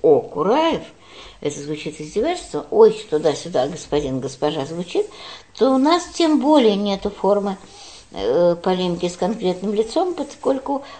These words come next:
он даже не может быть вежливо назван. Для меня это абсолютно камень преткновения, я просто не знаю,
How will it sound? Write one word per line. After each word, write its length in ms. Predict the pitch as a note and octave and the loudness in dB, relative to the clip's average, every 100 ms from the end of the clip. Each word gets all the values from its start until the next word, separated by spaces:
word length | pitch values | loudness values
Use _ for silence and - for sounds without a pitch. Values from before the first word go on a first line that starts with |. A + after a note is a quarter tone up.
| - | -6
он 140 | B3 | 2
даже 240 | A#3 B3 B3 | 4 4 2
не 100 | A#3+ | 2
может 220 | A#3 G#3+ | 2 2
быть 180 | A3 - | -2 2
вежливо 440 | A3+ A3 G#3 A#3 | 2 2 -2 0
назван. 600 | B3 E3 B2+ - A2 B2 | 0 0 -4 -8 -10 -8
Для 100 | C3+ | -6
меня 300 | D3 F#3+ A3+ | -4 -2 -2
это 120 | A#3 | -4
абсолютно 480 | A3 - A#3 A#3 A#3 | -6 -2 -2 -2 -2
камень 280 | A3 G#3+ G#3+ | -2 -2 -4
преткновения, 600 | G#3+ - A3 A#3+ D4 C#4 | -8 -4 -2 0 -2 -2
я 60 | A#3 | -4
просто 260 | A#3+ - | -8 -6
не 60 | A3 | -4
знаю, 200 | A3 | -4